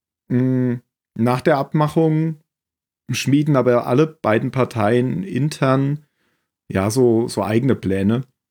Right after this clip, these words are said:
und Intrigen. Eigentlich im Falle der Menschen ist es eine Intrige, weil sie, sie wollen die Risiken minimieren, ähm, und im Falle der Zylonen kriegen die Rebellen kalte Füße und, und wollen dann auch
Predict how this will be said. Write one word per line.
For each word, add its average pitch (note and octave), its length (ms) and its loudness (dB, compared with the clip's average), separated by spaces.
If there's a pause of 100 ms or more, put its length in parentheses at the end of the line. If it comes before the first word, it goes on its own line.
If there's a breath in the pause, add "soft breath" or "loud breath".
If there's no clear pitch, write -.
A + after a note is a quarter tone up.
(220)
und G#2 200 -2
Intrigen. A#2+ 640 -2 (720)
Eigentlich B2+ 460 0
im B2 100 -2
Falle A#2+ 260 2
der A2+ 120 2
Menschen C#3 360 0
ist C3+ 120 0
es C#3 180 -6
eine C#3+ 100 0
Intrige, C#3+ 580 -2
weil A#2+ 260 2
sie, A#2+ 300 -2 (240 soft breath)
sie A#2 140 -2
wollen A#2 240 2
die A#2 120 0
Risiken E3+ 520 0
minimieren, F3+ 760 2 (320)
ähm, C3 420 -2 (320 loud breath)
und A#2+ 140 0
im B2+ 100 2
Falle C3 400 2
der B2+ 220 0
Zylonen B2 460 0
kriegen C3+ 420 -2
die B2+ 100 -2
Rebellen A#2+ 460 0
kalte A#2+ 320 2
Füße C#3 440 0
und, G2+ 200 0
und G#2+ 180 -4
wollen A2 240 0
dann A2+ 140 -2
auch - 380 -2